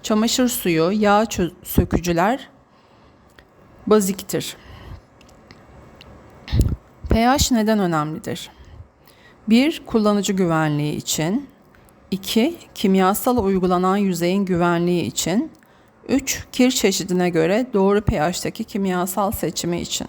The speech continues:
Kullanıcı güvenliği için P H son derece kritiktir.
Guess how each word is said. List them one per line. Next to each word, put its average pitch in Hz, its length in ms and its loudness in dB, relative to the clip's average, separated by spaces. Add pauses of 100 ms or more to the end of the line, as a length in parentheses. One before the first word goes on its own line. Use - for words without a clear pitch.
(2250)
Kullanıcı 233 480 2
güvenliği 180 540 2
için 226 300 -2
P 226 200 2
H 214 160 2
son 247 340 0
derece 196 300 0
kritiktir. - 920 -8